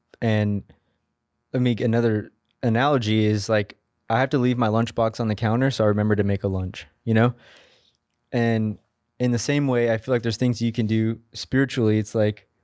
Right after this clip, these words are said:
whether it's literally leave your Bible on the table. So you're like, "Oh yeah, I need to read my Bible. Oh yeah, or yeah, God is," you know, whatever. But setting those things that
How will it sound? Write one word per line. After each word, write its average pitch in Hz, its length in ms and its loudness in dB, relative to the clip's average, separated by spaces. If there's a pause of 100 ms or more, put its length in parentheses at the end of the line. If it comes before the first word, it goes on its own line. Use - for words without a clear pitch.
(400)
whether 131 280 2
it's - 220 -6
literally 135 380 0
leave 131 80 0
your 135 100 2
Bible 127 300 0
on 131 80 0
the 127 80 0
table. 123 480 0 (120)
So 123 120 -8
you're 117 80 2
like, 113 120 -2
"Oh 123 80 0
yeah, 113 180 2
I 107 80 0
need 110 140 -4
to 107 240 0
read 110 160 0
my 104 60 -2
Bible. 104 340 0
Oh 131 80 -2
yeah, 160 160 2
or 120 160 0
yeah, 123 100 2
God 127 240 0
is," 120 240 -4
you 117 80 -6
know, 104 80 -2
whatever. 104 380 -2 (340)
But 123 180 0
setting 131 280 0
those 120 200 0
things 123 300 0
that 113 240 0